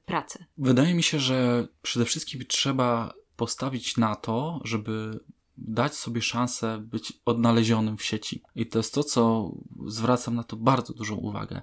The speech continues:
Speaker 2: I jesteś jedną z tysiąca osób, które starają się o to, żeby wejść do I T.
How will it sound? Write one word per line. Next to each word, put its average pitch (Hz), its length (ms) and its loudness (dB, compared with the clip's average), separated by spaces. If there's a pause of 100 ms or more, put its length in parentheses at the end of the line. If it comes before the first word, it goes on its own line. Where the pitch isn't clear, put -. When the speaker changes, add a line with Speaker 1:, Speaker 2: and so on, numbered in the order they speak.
(120)
Speaker 2:
I 117 100 2
jesteś - 600 -2
jedną 131 440 6
z 127 100 -4
tysiąca 120 440 4
osób, 104 460 -4
które 110 320 -2
starają 113 480 4
się 107 220 -6 (180)
o 113 100 -4
to, - 120 -8
żeby 104 180 -6
wejść 107 200 -6
do - 140 -6
I 107 80 -4
T. - 160 -6